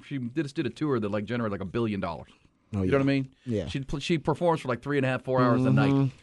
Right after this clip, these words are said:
Speaker 1: She can have a couple of drinks if she
Speaker 2: Damn
Speaker 1: wants
Speaker 2: right
Speaker 1: to.
Speaker 2: she can. She
Speaker 1: Good for
Speaker 2: earns
Speaker 1: her.
Speaker 2: it.
Speaker 1: Good for
Speaker 2: I like
Speaker 1: her.
Speaker 2: it. She was having a good time.
Speaker 1: Good
Speaker 2: That,
Speaker 1: time at the
Speaker 2: but now there are a
Speaker 1: V M As.
Speaker 2: lot of, like, gifs, I think, being created
Speaker 1: <laughs> Yeah,
Speaker 2: and,
Speaker 1: they are.
Speaker 2: and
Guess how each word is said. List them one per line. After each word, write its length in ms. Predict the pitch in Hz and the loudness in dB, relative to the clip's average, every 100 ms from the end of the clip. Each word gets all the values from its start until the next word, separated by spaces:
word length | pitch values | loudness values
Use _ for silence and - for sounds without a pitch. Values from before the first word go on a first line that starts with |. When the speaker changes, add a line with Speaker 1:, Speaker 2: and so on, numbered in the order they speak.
| - | -14
Speaker 1:
She 200 | - 143 | -6 -2
can 100 | 117 | 0
have 160 | 107 | 0
a 60 | 95 | -2
couple 280 | 95 90 87 | -4 -4 -6
of 60 | |
drinks 260 | 80 85 71 | -4 -6 -6
if 80 | 92 | -8
she 100 | 165 | -2
Speaker 2:
Damn 120 | 165 175 | 2 2
Speaker 1:
wants 40 | 180 | 2
Speaker 2:
right 80 | 196 | 0
Speaker 1:
to. 60 | |
Speaker 2:
she 100 | 135 | 0
can. 320 | 117 113 101 92 - _ | 0 0 0 -6 -12 _
She 80 | - | 0
Speaker 1:
Good 40 | 160 | 2
for 60 | |
Speaker 2:
earns 140 | 175 139 | 4 2
Speaker 1:
her. 80 | 73 | -2
Speaker 2:
it. 60 | - _ _ - | -6 _ _ -4
Speaker 1:
Good 140 | 147 | -2
for 60 | 123 | 4
Speaker 2:
I 20 | |
like 200 | 147 147 | 4 2
Speaker 1:
her. 60 | - | -2
Speaker 2:
it. 60 | - _ - | -14 _ -6
She 80 | 156 | 2
was 80 | |
having 160 | 170 180 | 4 4
a 20 | |
good 160 | 180 175 | 4 4
time. 300 | 196 185 107 | 6 4 0
Speaker 1:
Good 80 | 110 | 4
Speaker 2:
That, 160 | 156 | 4
Speaker 1:
time 220 | 143 127 | 6 2
at 60 | 101 | 2
the 60 | 143 | 4
Speaker 2:
but 80 | |
now 180 | 165 185 | 6 8
there 120 | 175 | 8
are 20 | 165 | 8
a 20 | |
Speaker 1:
V 60 | |
M 60 | 160 | 8
As. 60 | 151 | 6
Speaker 2:
lot 60 | |
of, 60 | 143 | 6
like, 300 | 135 113 110 | 4 2 4
gifs, 320 | 151 147 - | 4 4 2
I 100 | 127 | 0
think, 260 | 117 131 120 | 2 0 2
being 200 | 127 113 | 0 2
created 440 | 127 123 117 190 | 4 4 6 4
Speaker 1:
<laughs> 40 | - | 4
Yeah, 60 | |
Speaker 2:
and, 100 | 170 | 2
Speaker 1:
they 220 | - 220 - | 4 4 6
are. 220 | 233 | 4
Speaker 2:
and 100 | 170 | 6